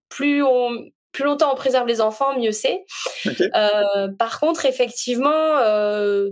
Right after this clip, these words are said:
Speaker 1: tous les parents peuvent le lire, les lire. En fait, je me suis rendu compte d'expérience.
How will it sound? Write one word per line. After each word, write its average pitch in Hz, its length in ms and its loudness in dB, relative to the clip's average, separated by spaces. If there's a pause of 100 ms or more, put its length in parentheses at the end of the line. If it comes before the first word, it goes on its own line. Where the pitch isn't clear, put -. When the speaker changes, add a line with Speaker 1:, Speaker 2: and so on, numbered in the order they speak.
(320)
Speaker 1:
tous 330 480 -2
les 226 100 2
parents 233 260 2
peuvent 254 180 0
le 240 60 0
lire, - 340 -4 (500)
les 233 100 2
lire. 180 320 -2
En 202 140 2
fait, 294 120 2
je 294 80 -6
me 269 80 0
suis 262 140 0
rendu 269 300 0
compte 311 200 0
d'expérience. 226 680 -2